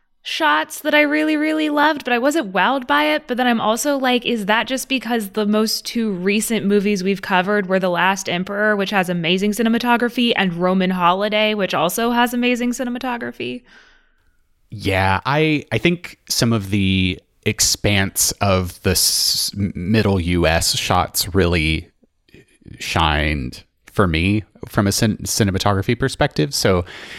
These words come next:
Speaker 2: with that in mind, sure. <laughs> Some, some of the shot composition I found to be a bit pedestrian, though.
Speaker 1: Ooh, throwing out the word pedestrian. Okay.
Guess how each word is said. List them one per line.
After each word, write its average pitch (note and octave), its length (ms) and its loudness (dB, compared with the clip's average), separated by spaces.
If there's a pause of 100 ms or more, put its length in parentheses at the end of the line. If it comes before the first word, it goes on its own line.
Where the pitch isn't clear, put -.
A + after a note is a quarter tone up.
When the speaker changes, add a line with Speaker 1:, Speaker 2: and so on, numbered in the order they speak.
(220)
Speaker 2:
with B2 200 4
that B2 320 0
in B2+ 160 2
mind, F2 500 0 (140)
sure. - 680 0 (540)
<laughs> - 600 -4
Some, D3 320 0
some D#3+ 220 -2
of D#3+ 60 2
the C3 60 -2
shot A2+ 280 0
composition G2 640 0
I E2+ 160 0
found E2+ 260 0
to E2+ 60 -2
be E2 140 0
a E2 40 2
bit - 320 -2
pedestrian, E2 580 2
though. F2+ 200 -4 (720)
Speaker 1:
Ooh, G#3+ 320 -12
throwing G3+ 220 -4
out F#3+ 100 -2
the F#3 60 -6
word F#3+ 180 -6
pedestrian. - 800 -6
Okay. A#3+ 480 -4